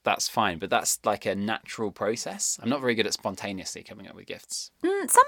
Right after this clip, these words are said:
Speaker 2: books are good. It depends on if you know it's gonna be a good book and
Speaker 1: Yeah,
Speaker 2: you know
Speaker 1: that's what I
Speaker 2: that
Speaker 1: mean, right?
Speaker 2: person will take interest in that topic. But generally, <laughs> is it bad that I prefer, like, a book voucher? <laughs>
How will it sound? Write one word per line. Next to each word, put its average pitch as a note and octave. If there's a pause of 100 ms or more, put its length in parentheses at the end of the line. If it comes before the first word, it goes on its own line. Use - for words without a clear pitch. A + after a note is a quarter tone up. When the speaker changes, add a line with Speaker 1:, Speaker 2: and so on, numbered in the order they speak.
Speaker 2:
books C5
are C#4
good. F#3 (200)
It B3+
depends C#4
on F3+ (440)
if F#3
you F#3+
know E3+
it's -
gonna E3
be C#3+
a D3
good C#3
book -
and B2+ (140)
Speaker 1:
Yeah, B2+
Speaker 2:
you F#3
know F3
Speaker 1:
that's E3
what E3
I -
Speaker 2:
that -
Speaker 1:
mean, G2+
right? E3
Speaker 2:
person D3 (240)
will C#3+
take -
interest -
in B2+
that -
topic. - (1000)
But -
generally, D3 (1000)
<laughs> - (800)
is A#3
it B3+
bad G3
that F#3+
I F3
prefer, E3+
like, D3+
a C#3
book -
voucher? F#3
<laughs> -